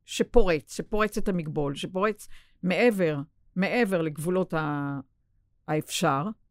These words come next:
שזה התוכן של ר-, אגו, כי הרוח היא מעגלית, והוא,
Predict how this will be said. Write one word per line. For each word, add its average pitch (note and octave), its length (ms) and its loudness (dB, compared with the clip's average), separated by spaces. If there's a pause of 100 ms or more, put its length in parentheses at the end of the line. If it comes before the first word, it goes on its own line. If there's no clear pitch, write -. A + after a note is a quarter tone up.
(220)
שזה D#3 460 -2
התוכן D3 480 -4
של C#3+ 180 -6
ר-, B2+ 120 -10 (400)
אגו, F#3 380 2 (340)
כי F#3 100 -4
הרוח D#3 280 -2
היא D#3+ 80 -4
מעגלית, C#3 540 -6 (580)
והוא, G3 300 4